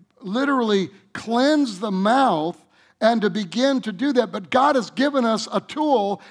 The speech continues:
and the tool is a heavenly language. <laughs> So, your children don't speak fluently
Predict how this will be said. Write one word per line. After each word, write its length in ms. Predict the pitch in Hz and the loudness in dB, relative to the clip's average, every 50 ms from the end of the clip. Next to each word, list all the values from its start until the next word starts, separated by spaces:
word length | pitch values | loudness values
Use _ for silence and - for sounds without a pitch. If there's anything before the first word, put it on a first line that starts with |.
| - | -4
and 160 | - 247 240 | 0 0 2
the 80 | 240 233 | 2 0
tool 640 | 226 226 - 285 311 302 277 240 240 247 233 - - - - | -4 -2 0 0 2 4 4 4 4 2 0 -2 -8 -6 0
is 260 | - 233 254 254 185 | 2 2 2 2 2
a 100 | 233 240 | 2 2
heavenly 500 | 208 170 226 277 285 285 294 269 269 277 | 4 4 4 2 2 2 0 0 2 2
language. 760 | 262 254 254 254 269 269 196 220 220 190 220 - - - - _ _ _ _ _ _ _ _ _ _ _ _ _ _ _ _ _ _ _ _ _ _ _ _ _ _ _ _ _ _ _ _ _ _ _ _ _ _ _ _ _ _ _ _ _ - | 2 2 2 2 0 0 0 -2 -2 -2 -4 -6 -16 -16 -18 _ _ _ _ _ _ _ _ _ _ _ _ _ _ _ _ _ _ _ _ _ _ _ _ _ _ _ _ _ _ _ _ _ _ _ _ _ _ _ _ _ _ _ _ _ -20
<laughs> 100 | 185 - _ _ _ _ _ _ _ _ _ _ _ _ _ _ _ _ _ _ | -20 -20 _ _ _ _ _ _ _ _ _ _ _ _ _ _ _ _ _ _
So, 440 | - - 240 233 226 220 214 - - _ _ _ _ _ _ _ _ _ _ _ _ _ _ _ _ _ _ _ _ _ _ _ _ _ _ _ _ _ _ _ _ _ _ _ _ _ _ _ _ _ _ _ _ _ _ _ _ _ | -6 0 0 2 2 0 -2 -8 -16 _ _ _ _ _ _ _ _ _ _ _ _ _ _ _ _ _ _ _ _ _ _ _ _ _ _ _ _ _ _ _ _ _ _ _ _ _ _ _ _ _ _ _ _ _ _ _ _ _
your 160 | - 196 214 | -6 -6 -6
children 840 | 202 - - - 262 285 294 285 226 208 190 170 156 151 165 180 175 - _ _ _ _ _ | -6 -6 -6 -4 -2 0 0 0 0 -2 -2 -2 -2 -2 -4 -8 -10 -14 _ _ _ _ _
don't 240 | - 196 208 220 208 | -4 -4 -4 -4 -6
speak 400 | 214 - - - 208 208 - - | -10 -12 -8 -6 -6 -6 -8 -10
fluently 760 | - - - 214 240 240 233 190 151 143 139 131 127 147 160 | -14 -10 -4 -2 -2 -2 -2 -4 -6 -10 -8 -8 -8 -10 -10